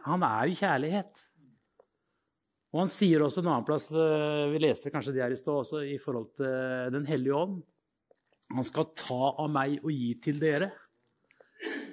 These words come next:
Liksom alt sammen, det henger, de, de, de, de på en måte utfyller hverandre på en, på en nydelig måte, en perfekt måte.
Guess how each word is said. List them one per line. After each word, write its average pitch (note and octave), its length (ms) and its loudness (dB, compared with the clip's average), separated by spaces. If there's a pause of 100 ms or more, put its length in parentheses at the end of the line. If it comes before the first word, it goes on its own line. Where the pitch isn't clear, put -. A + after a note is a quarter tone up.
(640)
Liksom F#3+ 300 -4
alt G3 240 4
sammen, F#3+ 300 2
det G3 180 4
henger, E3+ 340 -2
de, F3+ 140 0 (100)
de, F3 140 -2 (180)
de, F#3+ 60 -2 (260)
de F#3 140 -4
på G#3 100 0
en F3+ 80 4
måte F#3 200 4 (760)
utfyller F#3+ 540 4
hverandre G3+ 340 4
på G3+ 80 4
en, G#3 140 4 (800)
på D#3+ 120 2
en F#3+ 120 2
nydelig E3+ 400 4
måte, F3+ 380 0 (180)
en - 120 -6
perfekt F#3+ 520 0
måte. G#3+ 320 0